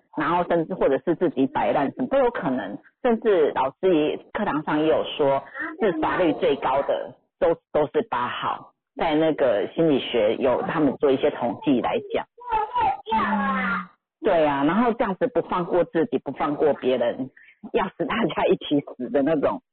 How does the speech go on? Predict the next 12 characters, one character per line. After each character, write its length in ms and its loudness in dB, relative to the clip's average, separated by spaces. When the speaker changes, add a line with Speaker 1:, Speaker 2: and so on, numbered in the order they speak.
Speaker 2:
嗯。 140 0
Speaker 1:
很 120 4
多 160 4
都 120 2
是 400 0
八 180 -2
号 200 -4
会 180 -4
做 200 -4
的 100 -2
举 260 -4
止。 140 -4